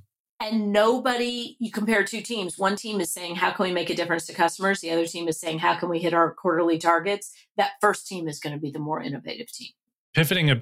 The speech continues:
Speaker 2: a bit, one of the, you, and you touched on this a little bit before when you were talking about the customer experience when they're on Zoom calls.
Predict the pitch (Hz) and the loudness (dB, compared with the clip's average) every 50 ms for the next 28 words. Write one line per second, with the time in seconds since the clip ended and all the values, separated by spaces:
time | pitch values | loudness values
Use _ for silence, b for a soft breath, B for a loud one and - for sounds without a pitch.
0 | - - 131 117 101 95 123 110 107 101 107 120 123 113 139 - 113 120 120 123 | 0 0 0 0 2 2 0 0 2 2 2 4 4 2 2 2 2 4 4 4
1 | 120 113 113 104 101 98 - - - 127 - - - 117 110 110 - - 110 95 | 4 4 2 2 0 -2 -2 0 2 2 4 4 4 4 6 4 4 2 0 2
2 | 101 104 104 98 101 101 - 104 - - 113 101 98 95 95 92 90 87 - 104 | 4 4 4 4 4 2 2 -2 0 4 4 6 6 4 4 2 0 2 2 2
3 | 98 95 101 95 - 101 - - 104 - - 107 95 92 92 - - - - 110 | 4 4 4 2 2 2 2 2 2 2 2 2 2 2 2 2 -2 0 4 4
4 | 98 95 95 92 90 - - - - 101 92 92 95 92 95 110 101 95 90 85 | 6 6 4 2 2 -2 -4 -4 -2 -2 2 4 4 4 4 4 2 0 0 0
5 | - 98 92 92 95 95 104 104 90 90 90 - | 0 0 0 0 0 2 4 4 4 4 2 0